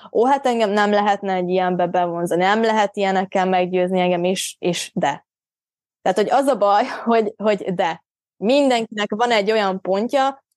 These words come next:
amit, amivel meg lehet fogni. Tehát, hogy annyira könnyű belekerülni egy ilyenbe, és annyira sok mindenki volt az Aung San Suu Kyi-ba, és aki egyébként,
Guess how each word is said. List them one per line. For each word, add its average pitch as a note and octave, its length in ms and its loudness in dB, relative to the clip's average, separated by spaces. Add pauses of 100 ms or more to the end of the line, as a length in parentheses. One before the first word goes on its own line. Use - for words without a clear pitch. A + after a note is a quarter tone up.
(260)
amit, G#3+ 500 0 (500)
amivel G#3+ 800 0
meg F#3+ 220 0
lehet F3 300 -6
fogni. F3 540 -4 (400)
Tehát, G3+ 180 0
hogy G3+ 220 -2
annyira C4 560 2
könnyű G3+ 340 -2
belekerülni F#3+ 680 0
egy F3+ 180 -2
ilyenbe, F#3 360 2
és F#3+ 220 -4
annyira B3+ 380 2
sok A3+ 200 -6
mindenki G3+ 360 -2
volt F#3+ 240 2
az E3+ 80 -4
Aung B3 180 2
San C4+ 160 0
Suu G3+ 100 2
Kyi-ba, F#3 200 0
és F#3+ 140 -2
aki G#3 320 -2 (200)
egyébként, G#3+ 580 -4